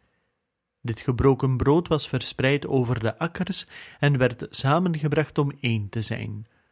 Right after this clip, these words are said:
Moge zo uw kerk worden samengebracht van de uiteinden der aarde naar uw koninkrijk, want van u is de glorie en de macht, door Jezus Christus in de eeuwen.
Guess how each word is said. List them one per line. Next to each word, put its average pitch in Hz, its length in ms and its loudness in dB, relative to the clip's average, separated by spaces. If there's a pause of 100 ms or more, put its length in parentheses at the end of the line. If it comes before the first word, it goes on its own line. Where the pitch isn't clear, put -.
(320)
Moge 143 340 4
zo 160 280 2
uw 147 220 2
kerk 110 300 -4
worden 117 420 0
samengebracht 143 920 0 (280)
van 143 160 2
de 131 120 2
uiteinden 131 680 2
der 110 200 0
aarde 156 540 0
naar 139 220 2
uw 143 160 -2
koninkrijk, 110 840 -2 (440)
want 143 220 2
van 135 300 0
u 165 280 2
is 123 140 0
de 120 120 0
glorie 147 580 0
en 123 180 -2
de 135 100 -2
macht, 107 420 -10 (440)
door 135 340 2
Jezus 110 600 -4
Christus - 800 -8
in 110 200 -4
de 110 140 -8
eeuwen. 107 480 -8